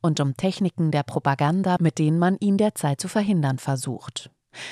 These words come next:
Als Diskussionsteilnehmer ist wieder Ulrike Geroux sowie der palästinensische Arzt Doktor Kamal Salem eingeladen. Im November kommen hingegen zwei Musikerpaare in den Kölner Hinterhofsalon,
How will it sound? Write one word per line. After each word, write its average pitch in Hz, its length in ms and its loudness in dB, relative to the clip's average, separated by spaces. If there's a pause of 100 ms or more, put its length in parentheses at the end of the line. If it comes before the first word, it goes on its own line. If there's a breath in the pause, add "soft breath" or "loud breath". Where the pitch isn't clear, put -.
(160 loud breath)
Als 196 220 2
Diskussionsteilnehmer 226 1200 2
ist - 280 -6
wieder 160 420 2
Ulrike 196 420 4
Geroux 185 400 4
sowie 147 260 2
der 143 140 4
palästinensische 170 960 2
Arzt 151 380 0
Doktor 185 320 0
Kamal 143 360 0
Salem 151 520 4
eingeladen. 143 680 0 (500 loud breath)
Im 226 220 4
November 202 540 4
kommen 269 260 2
hingegen 233 480 2
zwei 226 340 2
Musikerpaare 156 840 2
in 151 160 0
den 147 180 2
Kölner 151 300 6
Hinterhofsalon, 143 1000 2